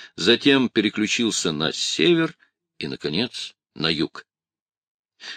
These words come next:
«Пропустите, пожалуйста, магнитофонную ленту через анализатор», — попросил он доктора Кейт. «Но я и без этого готов побиться об заклад,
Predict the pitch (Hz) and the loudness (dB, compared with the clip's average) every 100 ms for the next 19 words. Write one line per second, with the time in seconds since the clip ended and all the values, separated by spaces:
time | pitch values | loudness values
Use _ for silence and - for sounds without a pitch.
0 | - 95 113 160 - - - 107 104 98 | -6 -2 0 0 -2 -2 2 4 4 4
1 | - 95 95 92 98 101 - 107 101 101 | 0 -2 0 0 0 0 0 0 2 2
2 | 101 120 120 110 - 101 101 - - - | 4 2 0 -2 0 2 2 0 -6 -10
3 | _ 101 104 101 90 80 - 65 - _ | _ -2 0 0 0 -2 -2 -6 -8 _
4 | _ _ _ - - 62 - 101 104 87 | _ _ _ -6 -4 -6 -4 -4 -4 -4
5 | 82 - 78 76 - 67 - - _ _ | -6 -4 -6 -6 -4 -6 -6 -16 _ _
6 | _ _ _ _ _ 90 110 147 147 120 | _ _ _ _ _ -2 2 2 2 2
7 | 131 131 123 113 107 110 92 113 110 101 | 2 2 0 -2 2 2 4 2 4 4
8 | 98 90 - 101 - 92 98 92 92 82 | 4 2 2 0 0 -2 -2 -2 -2 -2
9 | 85 82 95 127 - | -2 0 2 2 0